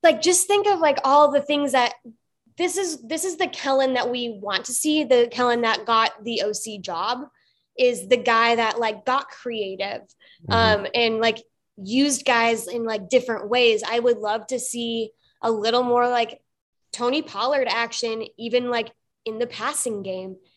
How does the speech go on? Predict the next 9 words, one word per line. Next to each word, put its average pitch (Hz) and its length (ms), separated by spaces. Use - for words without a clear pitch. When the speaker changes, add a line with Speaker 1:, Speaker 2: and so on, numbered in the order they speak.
Speaker 1:
and 220 440
get 240 260
Zeke 240 320
involved 190 520
and 208 140
stuff 226 140
like 196 160
that. 196 160
Like, 208 240